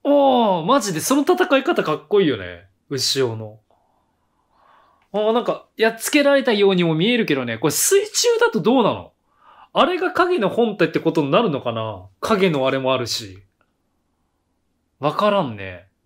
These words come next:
あー！しつこい。いやいやいや、気持ち悪。うん、この子狙ってね。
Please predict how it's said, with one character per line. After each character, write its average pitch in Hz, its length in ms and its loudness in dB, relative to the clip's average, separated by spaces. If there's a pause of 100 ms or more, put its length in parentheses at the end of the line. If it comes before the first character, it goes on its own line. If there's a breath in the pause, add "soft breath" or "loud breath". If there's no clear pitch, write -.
(100)
あ 247 840 0 (640 soft breath)
ー！ - 40 -10
し - 180 -2
つ - 340 -6
こ 190 280 0
い。 117 100 -6 (800)
い 196 100 -2
や 208 100 4
い 196 80 4
や 196 80 6
い 185 40 4
や、 175 140 0
気 170 100 -4
持 190 160 2
ち 240 200 -2
悪。 247 600 0 (1600)
う 147 60 -6
ん、 151 560 -2
こ 175 160 0
の 180 100 2
子 175 100 0
狙 151 220 2
っ 151 140 -6
て 165 120 0
ね。 240 540 0